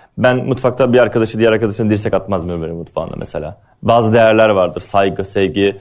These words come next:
ve arkadaşlık, bir aile senfonisi bize çok fazladır. Ve bu, bunun için ben bu, e, sistemi bozacak ya da bunu nasıl diyeyim, uyum sağlayamayan biriyle ben diyorum ki sizinle çalışamayız muhtemelen. Yani devam edemem yani seninle. Çünkü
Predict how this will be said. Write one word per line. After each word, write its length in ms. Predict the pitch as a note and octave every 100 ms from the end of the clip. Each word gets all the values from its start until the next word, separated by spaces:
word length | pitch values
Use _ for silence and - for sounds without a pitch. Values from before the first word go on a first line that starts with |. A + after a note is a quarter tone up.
| _ _
ve 100 | G#2
arkadaşlık, 680 | E2 G#2+ A2 G#2 G2+ A2 - -
bir 200 | G2 F#2
aile 380 | A2+ A2+ A#2+ -
senfonisi 520 | - G#2 - G#2+ G#2+
bize 120 | A2
çok 220 | A2 A2 -
fazladır. 520 | F#2+ F#2 - - _ _
Ve 160 | A2+ G#2+
bu, 180 | A2 A2
bunun 300 | C3+ D3 C#3
için 260 | B2 A#2 F2+ - -
ben 320 | A2 B2 C#3 C#3+
bu, 340 | F3+ - - - _ _ _
e, 200 | G#2 G#2
sistemi 440 | G#2 B2 - C#3 B2+
bozacak 420 | B2+ A2+ C3+ -
ya 100 | G#2+
da 240 | G2+ F#2+ - _ _
bunu 460 | B2 B2 B2+ C3+ - _ _ _ -
nasıl 260 | A2 G#2 G2
diyeyim, 160 | A2+
uyum 120 | C#3+ C#3+
sağlayamayan 520 | C#3+ C#3 C3 A2+ A2
biriyle 200 | A#2+ F3
ben 160 | D#3+
diyorum 200 | D3 E3
ki 60 | F3+
sizinle 200 | - D3
çalışamayız 540 | - C3+ C3 B2+ G#2
muhtemelen. 480 | F#2 F2+ E2+ E2 D#2+
Yani 520 | F2 F2+ G2+ - F2
devam 240 | B2 C3 B2+
edemem 360 | B2 B2+ G2+
yani 240 | F#2+ F2 F2+
seninle. 300 | F#2 F2+ F2+
Çünkü 360 | A#2+ A#2+ E3